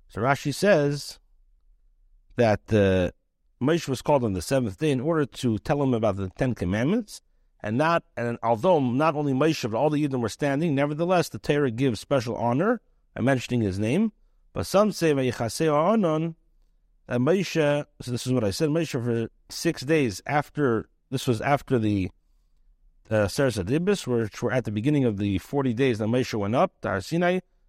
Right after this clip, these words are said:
to receive the Shnei Luchos. The Torah teaches you that when, that whoever enters the Shechina requires prior separation six days before.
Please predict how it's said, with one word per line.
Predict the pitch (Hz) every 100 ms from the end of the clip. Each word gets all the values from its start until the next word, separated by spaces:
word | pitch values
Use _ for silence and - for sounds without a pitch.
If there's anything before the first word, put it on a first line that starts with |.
| _
to | 110
receive | 104 - 147 139 113
the | 120 127 120 117 - _ _ _ _ _ _ _
Shnei | - 131
Luchos. | 120 110 98 - - - _ _ _ _ _ _ _ _ _ _ _ _ _ _ _ _ -
The | 90
Torah | 180 175
teaches | - 208 170 120
you | 131
that | 120
when, | 117 117 135 -
that | 110 101
whoever | 123 170 156
enters | 156 151 110 92 80 - - _ _ _ _ _ _ _
the | -
Shechina | 120 - 214 185 139
requires | 135 - 156 165 143 131 123 - - _ _ _ 156
prior | 156 143
separation | - 139 160 175 - 131
six | - 123 -
days | 101 95
before. | 92 - 87